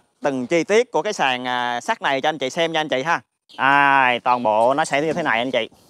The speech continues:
À, anh chị thấy không? Cái này là cái vỉ này,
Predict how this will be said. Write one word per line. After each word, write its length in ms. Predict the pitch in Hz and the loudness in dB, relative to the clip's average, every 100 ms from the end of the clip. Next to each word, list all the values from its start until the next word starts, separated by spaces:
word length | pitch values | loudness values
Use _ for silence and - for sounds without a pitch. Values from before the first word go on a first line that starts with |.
| _ _ _ _ _ _ _ _ _ _ - - _ _ _ - - | _ _ _ _ _ _ _ _ _ _ -20 -20 _ _ _ -10 0
À, 80 | |
anh 100 | 139 | 2
chị 80 | 147 | 4
thấy 120 | 131 170 | 6 6
không? 120 | 143 | 6
Cái 160 | 175 160 | 4 2
này 140 | 131 | 2
là 200 | 123 117 | 2 0
cái 180 | 165 185 | 0 -2
vỉ 240 | 131 135 | 0 0
này, 180 | 220 160 | 0 -2